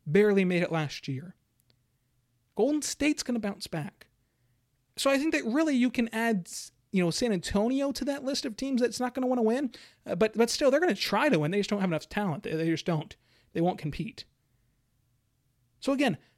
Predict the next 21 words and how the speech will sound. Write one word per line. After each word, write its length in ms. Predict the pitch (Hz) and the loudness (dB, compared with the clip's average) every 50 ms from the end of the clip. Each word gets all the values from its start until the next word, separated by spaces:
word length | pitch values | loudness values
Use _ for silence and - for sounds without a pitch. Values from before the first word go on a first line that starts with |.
| _ - | _ -8
this 280 | - 175 220 320 302 | -4 0 2 2 2
season 280 | - - - 294 269 285 | 2 2 2 2 4 4
has 80 | 262 226 | 2 2
a 60 | 190 | 2
ton 160 | - 220 247 | 2 2 2
of 60 | 226 | 2
parity. 420 | - 196 240 262 220 - - - _ _ _ - | 4 2 4 2 2 -2 -4 -8 _ _ _ -4
And 140 | - 254 240 | -2 -2 0
so 100 | - 269 | 2 2
you're 160 | 247 262 277 | 2 2 2
gonna 160 | 233 294 294 | 2 0 0
wanna 160 | 285 294 277 - | 2 0 0 0
see 260 | - - - 269 285 | 0 0 0 0 0
teams 380 | - - 202 214 269 269 - | -2 -2 -4 -2 -2 -2 0
make 160 | 190 208 240 190 | 0 0 2 2
moves 460 | 185 247 330 339 269 - - - - _ _ - | 2 2 2 2 0 0 -4 -8 -14 _ _ -16
and 240 | - - 190 196 214 | -10 -6 -2 0 0
make 140 | 254 277 - | 0 -2 -4
trades 540 | - - 240 254 277 247 190 143 - - | -4 -4 -2 -2 -2 -2 -2 -4 -6 -12
a-, 240 | - - - 170 - | -12 -12 -12 -10 -8
and 200 | 185 170 175 165 | -4 -4 -4 -4